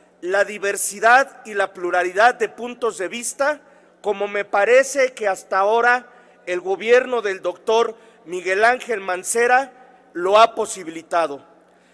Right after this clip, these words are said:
Desde la izquierda seguiremos insistiendo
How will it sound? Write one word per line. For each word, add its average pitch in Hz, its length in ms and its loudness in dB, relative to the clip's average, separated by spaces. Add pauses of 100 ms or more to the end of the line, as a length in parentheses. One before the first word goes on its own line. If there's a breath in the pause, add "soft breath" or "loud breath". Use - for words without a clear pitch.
(260 soft breath)
Desde 202 280 -2
la 208 120 4
izquierda 294 880 2 (280 loud breath)
seguiremos 233 840 -2
insistiendo 202 880 -6